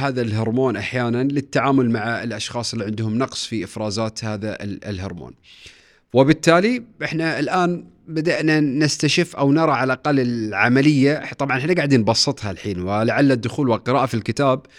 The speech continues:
راح تعطيك الزوايا وتعطيك عمق حتى في فهم ال-، الظاهرة الجسمية هذه أو ال-، أو ال-، أو الآلية التي تحصل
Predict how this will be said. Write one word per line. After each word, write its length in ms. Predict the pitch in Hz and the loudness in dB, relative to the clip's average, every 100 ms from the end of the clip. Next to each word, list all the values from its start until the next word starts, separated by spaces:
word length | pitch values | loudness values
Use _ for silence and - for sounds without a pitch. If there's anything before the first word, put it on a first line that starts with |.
| - - - | -20 -18 -2
راح 120 | 147 | -2
تعطيك 440 | - 117 123 156 - | -2 -8 -4 -4 -2
الزوايا 580 | 107 117 127 139 139 135 | 0 2 4 4 4 2
وتعطيك 580 | 120 113 113 135 - | 0 -2 -6 -8 -4
عمق 220 | 147 135 - | -2 -2 -2
حتى 300 | 127 - 117 | -6 -4 -4
في 200 | 120 110 | -4 -4
فهم 400 | 135 123 117 - | -2 -2 -4 -4
ال-، 440 | 113 104 85 78 - _ - _ _ | -6 -4 -6 -10 -14 _ -20 _ _
الظاهرة 640 | 107 - 120 120 143 123 117 | -10 -6 -4 0 2 2 0
الجسمية 720 | 107 113 - 123 117 101 110 | 0 -2 0 2 2 2 2
هذه 160 | 101 98 | 0 -2
أو 140 | 104 | -4
ال-، 140 | 98 | -4
أو 240 | - 113 107 | -6 -6 -6
ال-، 320 | 90 85 104 - | -6 -8 -8 -4
أو 140 | 110 | -2
الآلية 520 | 110 - 110 139 147 | 0 2 4 4 4
التي 280 | 113 113 110 | 4 0 -4
تحصل 400 | 123 - - 117 | -8 -8 -8 -8